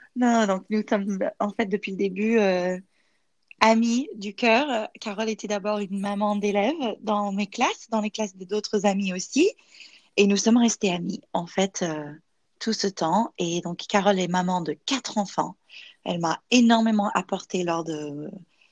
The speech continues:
mes deux grossesses. Euh, elle m'apporte encore beaucoup. Et, euh, elle se réoriente vers, justement, l'accompagnement parental. Et, euh, donc, elle vient à nous par ce biais-là. Donc, Carole, si tu veux nous parler un peu plus de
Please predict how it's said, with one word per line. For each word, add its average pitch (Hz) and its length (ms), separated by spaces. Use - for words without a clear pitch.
mes 170 140
deux 180 160
grossesses. 196 640
Euh, 160 240
elle 170 120
m'apporte 175 460
encore 190 400
beaucoup. 214 500
Et, 170 360
euh, 151 360
elle 165 140
se - 140
réoriente 190 720
vers, 165 340
justement, 175 360
l'accompagnement 175 640
parental. 170 580
Et, 165 240
euh, 151 240
donc, 156 220
elle 156 140
vient 175 380
à 170 140
nous 208 200
par 220 180
ce - 140
biais-là. 170 420
Donc, 214 160
Carole, 196 260
si - 140
tu - 160
veux 185 60
nous 190 120
parler 226 320
un 233 100
peu 202 140
plus - 280
de 185 280